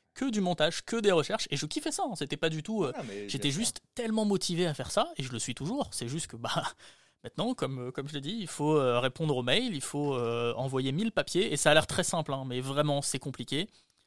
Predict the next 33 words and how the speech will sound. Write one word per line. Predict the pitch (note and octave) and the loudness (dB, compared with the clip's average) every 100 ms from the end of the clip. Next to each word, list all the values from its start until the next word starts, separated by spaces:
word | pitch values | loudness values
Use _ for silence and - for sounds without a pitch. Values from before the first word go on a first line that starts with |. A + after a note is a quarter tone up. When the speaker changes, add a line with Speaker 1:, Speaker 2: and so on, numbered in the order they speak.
| _ - | _ -6
Speaker 1:
Euh, | A#2+ A2+ A2 G#2 | -4 -4 -6 -10
vous, | B2 B2 | -10 -12
vous | B2+ B2 B2 | -12 -16 -8
verriez | B2+ C3+ C#3+ | -4 -2 -2
comment | - C3 C3+ | -4 -4 -4
on | B2+ | -4
doit | A#2 | -6
tenir | - C#3 D3+ C3 | -4 -2 -2 -2
un | A#2+ | -2
ordinateur | C3+ C#3+ D3 C#3+ C3+ C#3+ C#3 C3 | -2 0 0 -2 -4 -4 -4 -4
avec | A2+ G#2+ | -6 -10
tous | - G#3 | -8 -2
les | F3 | 0
dossiers, | C#3+ - C3+ C3+ C#3+ | 0 0 -2 -4 -4
tous | C#3 G3 | -8 -8
les | E3+ | -6
salaires, | - B2+ B2+ D3+ | -4 -4 -2 -4
tous | G#3+ | -4
les | |
Speaker 2:
C'est | D#3 | -6
Speaker 1:
trucs. | - | -6
Speaker 2:
vrai. | - | -6
Speaker 1:
C'est, | - B2+ - _ _ _ _ | -4 -4 -6 _ _ _ _
c'est | - C#3 D3 | -10 -10 -6
beaucoup | E3+ D#3 | -6 -6
de | |
temps. | - B2+ - _ _ _ _ _ _ _ _ | -4 -8 -8 _ _ _ _ _ _ _ _
Speaker 2:
Et | C#3 | -8
le, | |
Speaker 1:
Euh, | A#2+ A2+ - | -6 -6 -8
Speaker 2:
et | |
le, | A#2 A#2 | -10 -10
le, | G#2+ G#2 G#2+ | -10 -12 -12